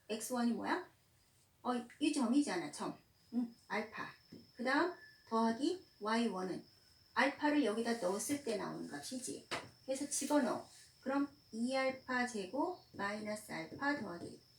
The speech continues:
됐습니까? 이걸 구하는 거야, 이걸. 지금 문제에서 이걸. 그런데 아직 미지수가 있잖아. 근데 이 그래프가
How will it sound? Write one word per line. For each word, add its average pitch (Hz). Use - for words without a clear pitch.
됐습니까? 262
이걸 339
구하는 277
거야, 302
이걸. 196
지금 -
문제에서 208
이걸. 185
그런데 302
아직 285
미지수가 254
있잖아. 180
근데 294
이 294
그래프가 262